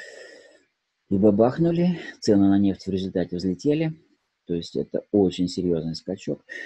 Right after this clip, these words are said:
Ну, эм, то есть, как бы, м,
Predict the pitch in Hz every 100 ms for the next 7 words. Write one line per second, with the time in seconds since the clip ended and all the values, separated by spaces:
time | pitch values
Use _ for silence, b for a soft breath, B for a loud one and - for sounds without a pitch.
0 | B 110 160 160 - 107 110 104 101 95
1 | 87 95 - - 50 50 50 120 131 131
2 | 117 - 120 117 117 117 110 110 110 110